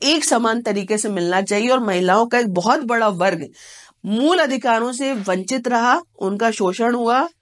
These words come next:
उनको डिस्क्रिमिनेशन का सामना करना पड़ा,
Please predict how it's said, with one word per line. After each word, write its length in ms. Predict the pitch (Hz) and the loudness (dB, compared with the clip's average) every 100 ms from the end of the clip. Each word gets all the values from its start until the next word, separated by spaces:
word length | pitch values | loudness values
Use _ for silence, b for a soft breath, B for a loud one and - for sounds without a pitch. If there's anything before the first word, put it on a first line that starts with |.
| b b b | b b b
उनको 360 | 190 202 233 226 | -4 -2 0 0
डिस्क्रिमिनेशन 800 | 196 208 - 196 196 196 226 220 | 0 -2 0 -2 0 0 0 0
का 100 | 214 | 0
सामना 380 | - 175 190 233 | 2 0 2 2
करना 320 | 240 247 240 | 0 0 0
पड़ा, 360 | 240 247 277 | 2 2 2